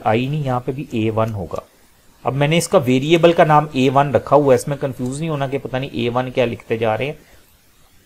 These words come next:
ठीक है, इसको जरूरत नहीं है हमें यहाँ पे।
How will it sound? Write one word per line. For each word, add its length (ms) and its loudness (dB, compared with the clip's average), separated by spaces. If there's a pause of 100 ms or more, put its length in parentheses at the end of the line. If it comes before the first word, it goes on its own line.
(420)
ठीक 240 -12
है, 60 -2
इसको 460 -6 (260)
जरूरत 460 -8
नहीं 180 -10
है 140 -8
हमें 180 -10
यहाँ 120 -10
पे। 140 -14